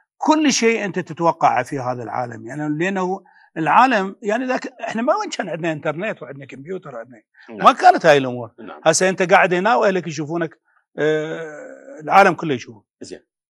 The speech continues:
Speaker 2: خلينا هسه نسولف على المباراة اللي أنا أشوفها الأجمل لحد الآن، لأنه ما شفنا الأرجنتين المكسيك.
Speaker 1: مم.
Speaker 2: فرنسا الدنمارك.
Speaker 1: فرنسا الفريق القوي.
Speaker 2: نعم.
Speaker 1: الأقوى.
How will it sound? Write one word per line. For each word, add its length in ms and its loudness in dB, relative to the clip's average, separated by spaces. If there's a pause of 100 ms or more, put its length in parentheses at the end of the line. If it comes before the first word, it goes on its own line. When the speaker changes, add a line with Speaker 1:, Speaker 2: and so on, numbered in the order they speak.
(240)
Speaker 2:
خلينا 480 -4
هسه 200 -10
نسولف 600 -8 (200)
على 160 -6
المباراة 680 -8 (200)
اللي 200 -10
أنا 160 -10
أشوفها 320 -10
الأجمل 360 -14
لحد 260 -16
الآن، 200 -14
لأنه 260 -10
ما 160 -8
شفنا 320 -14
الأرجنتين 600 -16
المكسيك. 320 -18
Speaker 1:
مم. 200 -16 (240)
Speaker 2:
فرنسا 440 -6 (440)
الدنمارك. 640 -10 (480)
Speaker 1:
فرنسا 400 -8
الفريق 360 -8
القوي. 400 -16 (520)
Speaker 2:
نعم. 280 -12
Speaker 1:
الأقوى. 540 -8